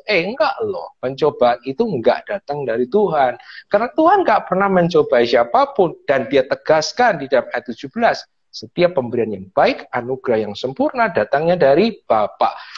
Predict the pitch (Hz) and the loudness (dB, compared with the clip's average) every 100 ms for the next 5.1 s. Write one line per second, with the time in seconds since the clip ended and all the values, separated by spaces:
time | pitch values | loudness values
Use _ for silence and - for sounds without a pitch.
0 | - 254 349 214 180 175 240 349 392 180 | 0 2 4 4 2 4 4 4 2 2
1 | 107 107 - - - 160 175 175 170 156 | 2 0 -4 -6 0 0 0 0 -2 0
2 | 180 175 - 123 123 131 143 131 120 127 | 2 2 2 2 2 -2 -4 0 -2 0
3 | 113 - - - 123 120 - 165 - - | -2 0 -2 0 -2 -2 -6 -6 -4 0
4 | 196 202 214 208 160 135 131 127 226 220 | 2 2 0 0 0 -4 -4 -2 -2 2
5 | 117 | 0